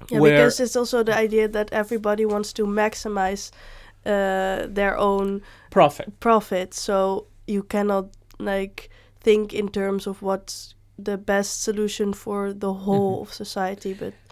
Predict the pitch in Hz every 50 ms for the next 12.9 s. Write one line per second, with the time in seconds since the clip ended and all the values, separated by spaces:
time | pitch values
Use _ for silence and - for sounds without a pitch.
0 | - - - 170 185 165 156 170 113 113 - - - 208 185 - - - 202 175
1 | 165 175 170 165 160 156 - - - - - 151 147 143 143 160 160 - 226 220
2 | 214 190 156 156 151 151 143 139 135 - - - 143 139 139 139 139 139 131 -
3 | - - - 147 139 135 131 123 127 - - 143 143 139 127 143 151 160 208 208
4 | 175 - 139 131 - - 135 123 - - - 160 139 139 - - 151 135 131 143
5 | 160 165 - 160 143 139 135 131 135 131 - - - 147 143 135 131 - - -
6 | - - - - - - 135 139 135 135 - - 175 170 170 165 151 - - -
7 | 151 147 143 139 - - - - 147 143 139 139 135 139 135 135 127 - - -
8 | 143 135 127 127 123 123 127 160 147 - - 143 135 139 131 123 143 127 120 131
9 | - - 143 - - - 196 180 147 - - - - - - - - - - -
10 | - - - - 220 262 269 - - - - 240 226 208 180 156 156 165 160 156
11 | 143 - 151 156 170 165 160 156 151 160 165 170 175 180 175 - 160 156 151 147
12 | 143 131 131 123 147 165 156 127 139 131 131 135 - 240 - - - -